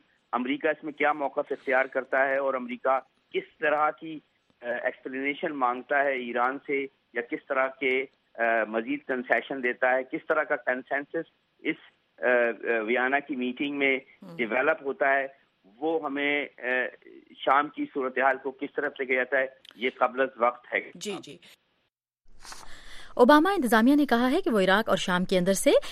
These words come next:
Speaker 3: اسلامک اسٹیٹ یا داعش کے جنگجوؤں کو نکال باہر کرنے کے لیے اپنی کوششوں میں تیزی لائے گی۔ اعتدال پسند شامی فورسز کی تربیت کے ناکام پروگرام کی تشکیل نو کرے گی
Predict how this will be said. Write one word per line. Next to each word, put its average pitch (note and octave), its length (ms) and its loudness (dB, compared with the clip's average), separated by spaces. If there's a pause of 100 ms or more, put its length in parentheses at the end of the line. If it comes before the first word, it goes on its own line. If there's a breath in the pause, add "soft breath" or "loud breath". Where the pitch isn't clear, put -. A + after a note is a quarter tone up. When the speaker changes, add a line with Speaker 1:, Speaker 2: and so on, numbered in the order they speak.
(180 loud breath)
Speaker 3:
اسلامک C#4 340 6
اسٹیٹ - 360 2
یا C4+ 100 6
داعش G3 260 4
کے B3+ 120 4
جنگجوؤں G3 420 4
کو A#3+ 160 8
نکال F#3+ 360 6
باہر F#3 240 4
کرنے F3+ 260 2
کے G3 140 2
لیے G#3 180 4 (340 loud breath)
اپنی C4+ 240 6
کوششوں B3+ 440 4
میں G3+ 140 6
تیزی E3 280 4
لائے D3 240 0
گی۔ D#3+ 160 -2 (360 soft breath)
اعتدال C#4+ 400 6
پسند G4 240 2
شامی A3 320 6
فورسز G#3 420 2
کی G#3+ 80 0
تربیت F#3+ 440 4
کے G#3 100 2
ناکام G3+ 360 2
پروگرام F3+ 400 2
کی F#3 120 -4
تشکیل F#3 420 2
نو G3+ 120 4
کرے D#3 300 0
گی E3 140 -4